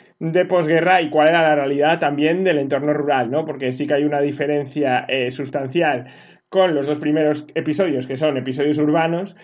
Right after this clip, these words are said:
Eh, en este episodio se muestra el pueblo de, de Horcajo de la Sierra, que es, como ya habéis dicho, y creo que, que no está de más repetirlo, porque sin duda al ver la película resalta, muy berlanguiano. Es un pueblo en el que todos sus habitantes tienen un rol definido, ¿no? Está el maestro, está el cura,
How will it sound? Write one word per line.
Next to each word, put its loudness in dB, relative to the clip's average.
Eh, 4
en 0
este 0
episodio 0
se -4
muestra -2
el -4
pueblo 2
de, -4
de -2
Horcajo 0
de 2
la 2
Sierra, -2
que -2
es, -2
como 0
ya 2
habéis 2
dicho, -2
y -4
creo -2
que, -2
que -4
no 0
está 0
de 4
más 0
repetirlo, -2
porque -6
sin -6
duda 0
al 0
ver -2
la -2
película -4
resalta, 0
muy 4
berlanguiano. 0
Es -6
un -2
pueblo 4
en 0
el -2
que -4
todos 2
sus -4
habitantes 0
tienen -4
un -2
rol 0
definido, -2
¿no? -2
Está -4
el -4
maestro, -2
está -2
el -6
cura, 0